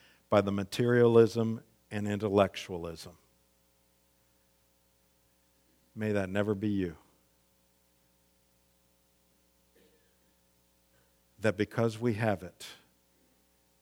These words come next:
because it's, we have such easy access, that we take it for granted. There's a Gallup poll that said sixty-five percent, and this is of all kinds of people,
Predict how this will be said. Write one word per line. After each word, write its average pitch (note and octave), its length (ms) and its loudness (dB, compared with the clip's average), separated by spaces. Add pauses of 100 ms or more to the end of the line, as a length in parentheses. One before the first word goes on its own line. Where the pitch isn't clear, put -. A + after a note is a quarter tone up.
(1400)
because A2+ 300 0
it's, - 320 -6 (160)
we A2+ 140 0
have A2 140 0
such - 320 -4
easy A#2 360 2
access, - 880 -4 (2250)
that G#2 100 0
we G2 120 -2
take - 260 -2
it G#2 100 -2
for G#2+ 140 -8
granted. F2 500 -8 (1900)
There's B2+ 140 2
a B2+ 40 2
Gallup C3 460 12
poll A#2 340 12
that A#2 120 -2
said A#2 580 6
sixty-five - 760 6
percent, B2 380 2
and A2+ 100 2
this B2+ 180 0
is G#2 120 -6
of G2+ 120 0
all B2 340 8
kinds B2 360 -4
of G#2+ 100 -8
people, G#2 460 0